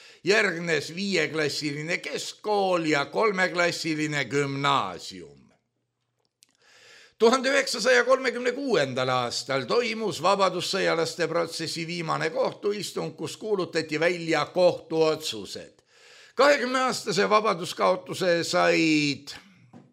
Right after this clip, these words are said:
kolonelid Seiman ja Kubo, kaptenid Laaman, Holland, Pallan ja doktor Mäe, kes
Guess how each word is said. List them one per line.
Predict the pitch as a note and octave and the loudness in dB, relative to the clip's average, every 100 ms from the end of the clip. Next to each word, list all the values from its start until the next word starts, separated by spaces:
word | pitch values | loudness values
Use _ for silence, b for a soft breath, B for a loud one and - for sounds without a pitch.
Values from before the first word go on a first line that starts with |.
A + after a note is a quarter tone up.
| _ - | _ 0
kolonelid | A3 G#3 G3 F#3 F3+ E3+ B2 | 2 4 2 0 0 -4 -4
Seiman | - G3+ G3+ F#3+ E3+ | -2 -2 0 -2 -2
ja | C#3 B2 | -2 -4
Kubo, | C#3+ G3 F3 E3 D#3+ | 0 0 4 4 2
kaptenid | D#3+ A3+ - F3+ E3+ E3+ | 0 -4 -4 -6 -6 -2
Laaman, | E3+ F3+ F3 F3 E3 | 2 2 2 -2 -2
Holland, | D#3+ F3 E3+ E3+ | 0 0 0 -2
Pallan | - E3+ E3+ E3+ E3 B2+ | 0 0 0 -2 -4 -4
ja | C#3+ A#3 - | 2 2 4
doktor | G#3+ G#3 - - F3 F3 E3 | 0 0 -4 -2 0 2 0
Mäe, | D#3 D3 D3 C#3 A2+ F#2+ E2 C#2+ - b b b b b | -2 -4 0 2 0 -4 -8 -12 -20 b b b b b
kes | B2+ - - - | -8 -6 -8 -10